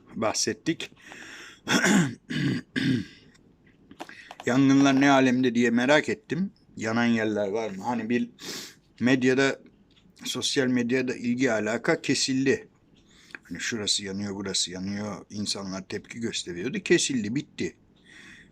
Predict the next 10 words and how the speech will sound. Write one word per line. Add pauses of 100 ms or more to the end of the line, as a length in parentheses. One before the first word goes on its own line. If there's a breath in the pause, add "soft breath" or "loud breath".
Ama
yangınlar
bitmedi.
Kaç
tane
yangının
devam
ettiğini (1200 loud breath)
söyledim
size.